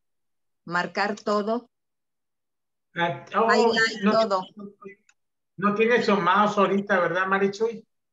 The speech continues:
Speaker 1: No, estoy trabajando con mi laptop, no, no tengo computadora.
Speaker 2: ¿Con su lap-, su, con su tableta o con su laptop?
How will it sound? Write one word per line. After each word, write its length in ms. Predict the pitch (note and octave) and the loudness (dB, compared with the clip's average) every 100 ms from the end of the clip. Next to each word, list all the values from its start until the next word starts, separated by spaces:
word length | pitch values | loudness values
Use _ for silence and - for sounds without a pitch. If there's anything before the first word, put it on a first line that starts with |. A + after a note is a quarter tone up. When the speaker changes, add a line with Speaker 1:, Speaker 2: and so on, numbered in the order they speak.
| _ _ _ - | _ _ _ -6
Speaker 1:
No, 360 | A#3 C4 B3+ | 0 2 2
estoy 320 | B3 A#3+ B3+ | 0 -2 -4
trabajando 640 | B3 C4 B3 A#3+ B3 A#3+ B3 | -2 -4 -2 -2 -4 -6 -6
con 220 | A#3 A3 | -6 -6
mi 200 | G#3 G3+ | -6 -4
laptop, 680 | G#3 A3 A3+ - A3 G#3+ G#3 | -2 -2 -4 -6 -2 -2 -4
no, 260 | G3+ G3+ G3 | -12 -10 -8
no 280 | G3+ G3+ G3 | -8 -10 -6
tengo 280 | G#3 G#3 | -6 -6
computadora. 920 | G3+ F#3+ F3+ F3 E3 E3 F3 E3+ E3 _ _ _ _ _ _ _ _ _ _ _ _ _ _ _ _ _ | -6 -10 -10 -6 -4 -2 -2 -2 -6 _ _ _ _ _ _ _ _ _ _ _ _ _ _ _ _ _
Speaker 2:
¿Con 200 | G3 - | -10 -8
su 80 | F3+ | -2
lap-, 260 | G3+ G3+ | -2 -2
su, 180 | G3 G3 | -4 -6
con 160 | G3+ - | -2 -4
su 140 | F#3+ | -2
tableta 560 | F#3 F3 A#3+ B3+ D4 C4+ | -2 0 0 0 -2 0
o 120 | G#3+ | -2
con 160 | F#3 D#3+ | -6 -12
su 400 | E3 D#3 D3 C3+ | -10 -8 -8 -6
laptop? 440 | C#3+ C3+ - - | -4 -4 -6 -18